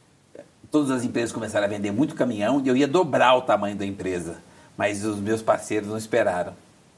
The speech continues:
Foram embora, avisaram onde ficava o jurídico,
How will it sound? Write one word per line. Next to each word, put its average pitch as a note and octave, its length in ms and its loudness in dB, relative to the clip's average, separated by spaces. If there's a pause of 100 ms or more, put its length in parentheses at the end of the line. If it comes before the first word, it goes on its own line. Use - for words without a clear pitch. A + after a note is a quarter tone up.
(380)
Foram G#2+ 180 0
embora, G#2 540 2 (200)
avisaram G#2 540 2
onde G2+ 160 -8
ficava G2 320 2
o - 20 -10
jurídico, A#2 720 -4